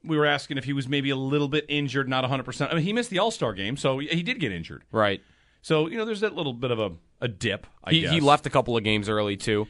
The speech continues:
Speaker 1: Yep.
Speaker 2: Yeah, Thompson, I, I watched, that was one of those games where my routine is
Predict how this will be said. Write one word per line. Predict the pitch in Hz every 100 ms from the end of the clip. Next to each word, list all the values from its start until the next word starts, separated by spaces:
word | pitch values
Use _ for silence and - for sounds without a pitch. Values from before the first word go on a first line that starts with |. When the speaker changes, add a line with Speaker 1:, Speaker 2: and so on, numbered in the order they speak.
| -
Speaker 1:
Yep. | 120 156
Speaker 2:
Yeah, | 180 -
Thompson, | 180 196 185 -
I, | 160 175
I | 160
watched, | 165 165 - - - - -
that | 185
was | 233
one | 226
of | 226
those | 208 185
games | 156 175 160 127
where | 135 120 110 - _ - - - - - - -
my | 143 160
routine | 170 160 165 147
is | 135